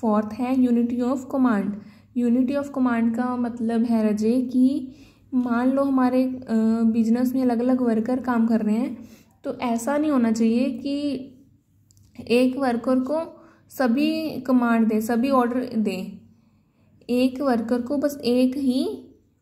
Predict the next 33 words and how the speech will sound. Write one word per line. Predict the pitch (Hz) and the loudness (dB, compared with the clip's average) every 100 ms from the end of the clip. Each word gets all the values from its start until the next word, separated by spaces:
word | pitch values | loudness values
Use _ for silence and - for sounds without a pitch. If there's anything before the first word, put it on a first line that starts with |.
| _ | _
order | - 220 220 | -2 0 2
मिलना | 247 233 226 | 2 2 2
चाहिए, | 226 226 | 2 0
एक | 233 | 0
ही | 233 | 0
बंदे | 262 262 240 247 | 2 2 0 0
से | 247 | 0
order | 214 214 | 0 0
मिलना | 214 202 202 | 0 0 -2
चाहिए। | 202 185 180 180 - _ _ _ _ _ - | -6 -8 -10 -12 -20 _ _ _ _ _ -8
ओके, | 226 302 | -6 -2
अगर | 277 269 262 254 | 0 2 0 0
सभी | 254 240 240 | 0 2 2
उस | 285 277 | 0 -4
पे | - 285 | -6 -6
ही | 285 | -4
अपने | 269 262 | -2 0
order | 254 233 233 | 0 0 -2
थोपेंगे | 254 214 233 240 262 | -2 -2 -2 -2 -2
तो | 269 269 | -4 -4
वो | 247 262 330 - - - - | 0 0 -2 -6 -20 -20 -12
काम | 226 214 214 | -4 0 0
को | 226 | 0
सही | 269 240 233 | -2 -2 -2
तरीके | 220 208 226 | -2 -2 -2
से | 226 302 381 - - - | -2 -6 -8 -14 -20 -6
नहीं | 240 233 240 247 | -2 0 2 2
कर | 220 | 0
पाएगा। | 208 185 180 - - - - - _ _ _ _ _ _ _ _ _ _ _ _ _ _ _ 254 | -2 -6 -8 -8 -8 -10 -16 -20 _ _ _ _ _ _ _ _ _ _ _ _ _ _ _ 0
ये | 226 | 2
बोला | 247 233 233 247 | 4 2 2 2
गया | 254 | 0
है। | 233 - - | 0 -4 -8